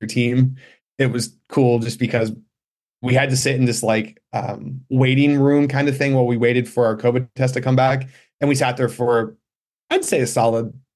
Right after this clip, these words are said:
two, three hours, just playing, like, word games <laughs> and try-, trying to figure out something to do with our time because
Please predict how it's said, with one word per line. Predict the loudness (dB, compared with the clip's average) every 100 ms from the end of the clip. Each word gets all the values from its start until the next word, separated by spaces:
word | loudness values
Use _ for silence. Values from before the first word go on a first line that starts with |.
| -8
two, | 0 2
three | 2 2
hours, | 4 4 2 0 -6 -14 -8
just | -6
playing, | -2 0 2
like, | 0 0
word | 2 2 2
games | 2 4 4 2 -2 -6 -8 -6
<laughs> | -8 -6
and | -8 -8 -12 -12 -6 -6 -6 -10 -8
try-, | -2 0 0
trying | 0 0
to | 0
figure | 2 2
out | 2
something | 0 0 0
to | 0
do | 2 2
with | 0
our | -2
time | -4 -4 -2 -4
because | -2 -2 -2 -4 -10